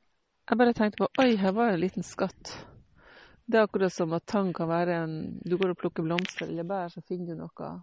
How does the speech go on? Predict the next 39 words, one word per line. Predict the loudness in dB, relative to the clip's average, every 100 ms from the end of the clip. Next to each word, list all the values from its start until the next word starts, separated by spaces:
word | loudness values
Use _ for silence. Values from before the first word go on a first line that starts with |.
| -12
du | -8
kan | -6 -4
ta | -4
med | -2 -4
hjem. | -4 -6 -10 _ _ -20 -20 -20 _ _
Jeg | -4
fant | -2 -2 0
trøffeltang, | 0 0 0 2 2 -2 -2
og | 2 2
det | 2 -2
skal | -2
jeg | -2
ta | -2
med | -2 -2
hjem. | -2 -2 -8 -12 _ _ _ -20 -20 -20 -20 -20 _ _ -10 -4
På | -4
tur | 0 2 4
nedover | 2 2 0 -2
steinene, | 0 0 2 0 -2 -2 -4 -8
så | -6 -4
måtte | 0 0
jeg |
gå | 2 0
veldig | 0 -2
forsiktig. | -4 -6 -6 -6 -4 0
Det | 0
er | 2 0
jo, | 0 -4 -10 _ _ -20 _ _ _ _ -14
eh, | -8 -6 -4 -6 -8 -6
tanger | -2 -2 -2
som | -2 -2
er | 0
rundt | -2 -4
er | -4
våt, | -2 0 -2 -6 -10 -6
og | -6 -6 -14 -10 -8
litt | -8 -12 -20 -20 -12 -6
vann | -4 -4 -6 -4
innimellom. | -4 -4 -4 -6 -10